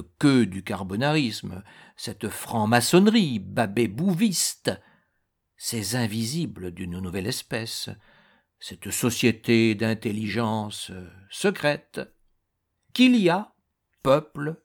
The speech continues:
et peuple, le peuple des frères initiés, les disciples du grand architecte populaire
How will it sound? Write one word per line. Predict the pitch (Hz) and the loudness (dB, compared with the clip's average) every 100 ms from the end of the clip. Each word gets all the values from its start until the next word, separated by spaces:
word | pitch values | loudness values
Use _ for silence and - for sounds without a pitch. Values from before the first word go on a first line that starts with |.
| _ - | _ 0
et | 147 | 0
peuple, | - 104 104 - - - _ _ _ _ _ _ - | 2 -4 -6 -14 -14 -14 _ _ _ _ _ _ 0
le | 117 117 - - | 2 2 -4 0
peuple | 117 117 - 101 95 | 2 2 -2 -8 -2
des | 107 | -2
frères | - 110 104 92 | -2 -4 -2 -2
initiés, | 110 135 180 - 131 127 147 - _ _ _ _ - | -2 0 0 -2 0 -2 -4 -12 _ _ _ _ -2
les | 135 131 | 2 2
disciples | 135 - 135 131 - 120 | 2 0 0 -6 -4 0
du | 117 120 | 2 2
grand | 117 123 120 | 2 0 2
architecte | 131 - 123 - 131 - 120 | -2 -2 -4 -2 -4 -2 -6
populaire | 127 117 196 170 135 143 170 156 | -4 -2 0 2 2 0 -8 -14